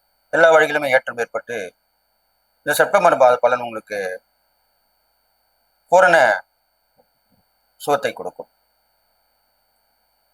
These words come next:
கடைசியாக நீங்கள் செய்ய வேண்டியதெல்லாம் பிரசித்தி பெற்ற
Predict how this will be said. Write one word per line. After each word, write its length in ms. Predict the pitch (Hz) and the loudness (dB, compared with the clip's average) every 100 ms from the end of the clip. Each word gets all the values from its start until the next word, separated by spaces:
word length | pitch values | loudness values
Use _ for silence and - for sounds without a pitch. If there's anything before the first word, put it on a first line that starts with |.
| _ _ _ 170 | _ _ _ 0
கடைசியாக 460 | 202 285 143 120 127 98 - _ _ _ _ _ _ _ _ _ _ _ _ _ - | 2 4 4 4 4 2 -2 _ _ _ _ _ _ _ _ _ _ _ _ _ -4
நீங்கள் 220 | 147 143 | 0 0
செய்ய 120 | 147 151 | 2 2
வேண்டியதெல்லாம் 520 | 139 120 107 120 - _ _ _ _ _ _ _ _ _ _ _ _ _ _ _ _ _ _ _ _ _ _ _ _ _ _ _ _ _ | 2 0 2 0 -2 _ _ _ _ _ _ _ _ _ _ _ _ _ _ _ _ _ _ _ _ _ _ _ _ _ _ _ _ _
பிரசித்தி 320 | 196 208 254 196 | -2 0 -2 0
பெற்ற 200 | 151 - | 0 2